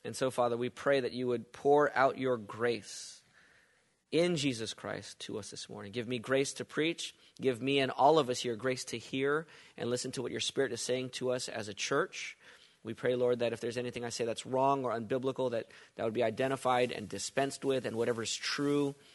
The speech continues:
and whatever according to your word, that that would remain and that that would give life to us. So we want to abide in you now, Lord Jesus, and have your words abide in us,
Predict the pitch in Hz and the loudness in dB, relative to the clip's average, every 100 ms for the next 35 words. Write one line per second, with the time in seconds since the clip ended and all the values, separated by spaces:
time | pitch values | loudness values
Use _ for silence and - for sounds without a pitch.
0 | - - - - 107 113 113 123 120 117 | -20 -20 -16 -6 -2 -2 0 0 0 -2
1 | - _ _ - - 135 127 - 120 120 | -8 _ _ -10 0 0 0 -4 -2 0
2 | 117 110 113 - 113 117 110 107 104 98 | 0 -2 -2 2 2 2 -4 -6 -6 -10
3 | 95 _ _ _ _ _ _ _ _ 113 | -14 _ _ _ _ _ _ _ _ -10
4 | 110 110 110 107 104 104 107 110 - - | -4 -2 -2 -2 -6 -4 -4 -6 -10 -12
5 | 101 - - - - - - - 123 135 | -12 -14 -16 -20 -20 -20 -20 -6 0 4
6 | 143 147 127 143 156 156 156 156 156 156 | 4 6 10 10 8 2 6 8 8 6
7 | 143 151 160 127 127 123 123 131 123 117 | 4 0 -2 0 0 2 2 2 0 4
8 | 127 127 110 101 - | 4 4 -4 -8 -14